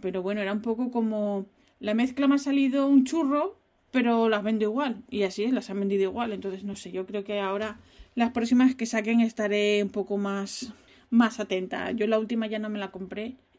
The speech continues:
Y no sé, a ver, a ver. Y bueno, lo que os decía, que, que estoy súper contenta con que otras, otras marcas puedan acceder a las barras, porque, em,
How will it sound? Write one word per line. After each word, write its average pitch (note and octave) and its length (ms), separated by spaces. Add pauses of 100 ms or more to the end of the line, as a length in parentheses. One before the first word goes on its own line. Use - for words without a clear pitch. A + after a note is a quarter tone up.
Y G#3+ 680
no G3+ 100
sé, F3 240 (340)
a G3+ 100
ver, G3 260 (240)
a F#3+ 80
ver. F3+ 220 (540)
Y B3 120
bueno, B3 200
lo A3 80
que A3 80
os G#3+ 60
decía, A3 340
que, G#3 240
que G#3+ 100
estoy - 480
súper B3 240
contenta A#3+ 500
con B3 200
que A3+ 160
otras, A3 440
otras G#3 260
marcas G3 540 (280)
puedan G#3+ 360
acceder G3 420
a F#3+ 60
las F3+ 200
barras, G#3 460
porque, F3+ 520 (380)
em, G3+ 720